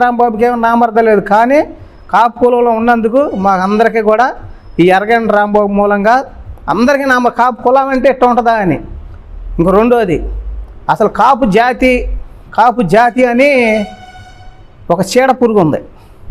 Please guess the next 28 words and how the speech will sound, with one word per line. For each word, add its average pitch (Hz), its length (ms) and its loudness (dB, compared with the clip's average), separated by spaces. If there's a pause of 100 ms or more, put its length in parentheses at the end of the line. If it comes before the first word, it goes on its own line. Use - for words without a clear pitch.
(1040)
కాపు 226 240 0 (100)
జాతి, 233 280 2 (140)
కాపు 233 200 2 (120)
జాతి 240 280 2
అంటది 214 240 0
ఒక 175 140 -14
చీడ 247 220 2 (100)
పురుగు. 165 260 0 (540)
ఎప్పుడు, 240 280 0 (360)
ఎప్పటి 240 260 -2
నుంచో 233 220 2 (760)
అసలు 214 260 0
కాపు 262 280 0 (100)
జాతిని 262 400 2
నాశనం 254 400 2
చేసిందే 254 400 2
ఆ - 100 -2
చీడ 233 200 2 (100)
పురుగు. 196 240 0 (800)
రంగా 247 200 2 (100)
గారిని 269 220 0 (100)
చంపించింది 262 520 0
కూడా 277 180 0
ఆ 269 40 0 (100)
చీడ 269 260 4
పురుగే, 226 280 2 (1000)
లేకపోతే 220 260 2
రంగా 247 180 2